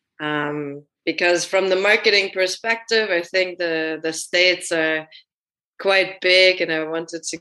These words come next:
get, like, international experience. And when I arrived there,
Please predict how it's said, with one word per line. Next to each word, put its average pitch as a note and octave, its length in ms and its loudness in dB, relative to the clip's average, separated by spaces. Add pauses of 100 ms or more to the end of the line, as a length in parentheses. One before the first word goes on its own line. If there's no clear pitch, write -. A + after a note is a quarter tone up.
(160)
get, D#3+ 300 2
like, D#3+ 260 0
international D#3+ 760 -2
experience. E3+ 1040 0 (1040)
And D#3+ 380 0
when D#3+ 120 2
I D#3+ 120 4
arrived D#3+ 540 2
there, F#3+ 640 6